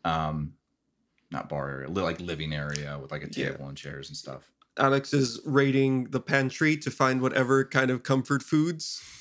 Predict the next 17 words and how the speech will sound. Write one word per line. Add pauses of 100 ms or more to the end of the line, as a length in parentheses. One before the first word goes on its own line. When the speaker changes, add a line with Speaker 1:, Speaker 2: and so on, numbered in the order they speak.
Speaker 2:
and
or
beer
is
available,
as
he
has
not
had
a
drink
and
would
like
a
drink.